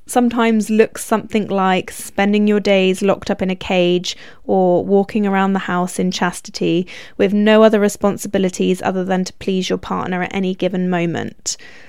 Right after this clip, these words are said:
Or it could be lounging around in your home with numerous slaves serving you cocktails and grapes, giving you foot rubs. Things that sound like they may have been true in ancient Rome. I mean, these heavily romanticized scenes can absolutely exist in our world.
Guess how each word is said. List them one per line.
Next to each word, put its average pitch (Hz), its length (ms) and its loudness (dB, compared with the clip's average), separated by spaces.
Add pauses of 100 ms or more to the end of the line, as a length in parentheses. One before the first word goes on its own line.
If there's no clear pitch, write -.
(160)
Or 226 220 8
it - 140 0
could 202 200 0
be 202 220 2
lounging 196 540 2
around 196 320 2
in 202 100 2
your 208 120 2
home 185 380 2
with 185 160 0
numerous 190 440 2
slaves 180 460 -2
serving 190 420 0
you 196 100 0
cocktails - 560 -4
and 185 120 -2
grapes, 175 540 -2
giving 202 360 2
you 214 100 2
foot - 240 -2
rubs. - 560 -4 (840)
Things 330 260 4
that 277 140 0
sound 269 260 4
like 233 160 2
they 226 140 4
may 226 260 4
have 240 160 4
been 220 200 4
true 208 340 2
in 196 160 2
ancient 190 420 -2
Rome. 165 400 0 (380)
I 214 40 0
mean, 214 220 2
these 277 320 2
heavily 247 500 2
romanticized 208 680 0
scenes 190 500 -2
can - 180 -4
absolutely 233 580 0
exist 233 460 0
in 202 120 -2
our 180 180 -4
world. - 600 2